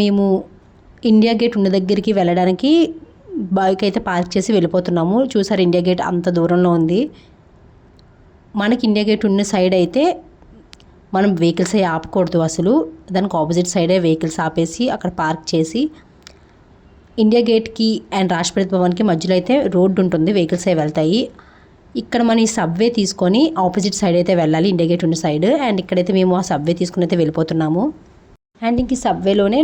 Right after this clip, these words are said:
లోపలికి వెళ్తుంటే మనకి ఇండియా గేట్ కోసం, దాని చరిత్ర కోసం అవన్నీ అయితే మనకి గోడ మీద క్లియర్గా అన్నీ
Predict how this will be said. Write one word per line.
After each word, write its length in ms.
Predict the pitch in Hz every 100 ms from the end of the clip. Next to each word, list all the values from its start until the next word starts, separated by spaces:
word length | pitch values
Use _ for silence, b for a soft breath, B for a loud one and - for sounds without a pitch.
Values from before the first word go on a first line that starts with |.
| 233
లోపలికి 480 | 180 185 196 196 202
వెళ్తుంటే 400 | 180 175 185 247 240
మనకి 320 | 190 185 185 - B B B B 214
ఇండియా 200 | 202 208 196
గేట్ 160 | 190 196 190
కోసం, 260 | 185 185 185
దాని 180 | 180 185
చరిత్ర 280 | 196 180 185 190
కోసం 400 | 185 185 180 185 180 185
అవన్నీ 360 | 180 175 190 202
అయితే 260 | 190 190 277 311 208 - - 202
మనకి 300 | 190 185 - 196 180
గోడ 200 | 185 185 196
మీద 160 | 196 233 320 B B B B B B B - -
క్లియర్గా 360 | 220 202 202 202
అన్నీ 240 | 185 190